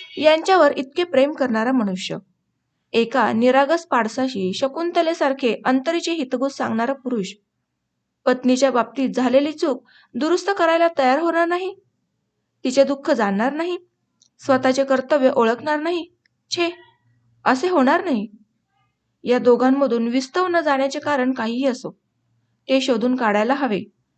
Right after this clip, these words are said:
नाहीसे करायला हवे. बोलता बोलता नंदा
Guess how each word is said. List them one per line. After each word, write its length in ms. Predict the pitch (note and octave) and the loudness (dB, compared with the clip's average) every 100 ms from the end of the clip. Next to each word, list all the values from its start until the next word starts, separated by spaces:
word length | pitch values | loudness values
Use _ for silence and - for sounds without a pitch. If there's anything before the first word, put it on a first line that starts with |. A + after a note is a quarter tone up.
| - | 0
नाहीसे 360 | C4 B3 C#4+ | 2 2 0
करायला 360 | E4+ C4+ A#3+ D4+ | -4 -2 0 -2
हवे. 240 | D#4+ - - _ _ _ _ _ _ _ _ _ _ _ _ _ _ _ _ _ _ _ _ | -4 -6 -10 _ _ _ _ _ _ _ _ _ _ _ _ _ _ _ _ _ _ _ _
बोलता 380 | A#3 C4+ C4+ C#4+ | 0 2 2 2
बोलता 340 | D#4 D#4+ E4 D4+ | 0 0 0 2
नंदा 480 | B3+ A#3+ C4+ A#3 | 2 0 0 -2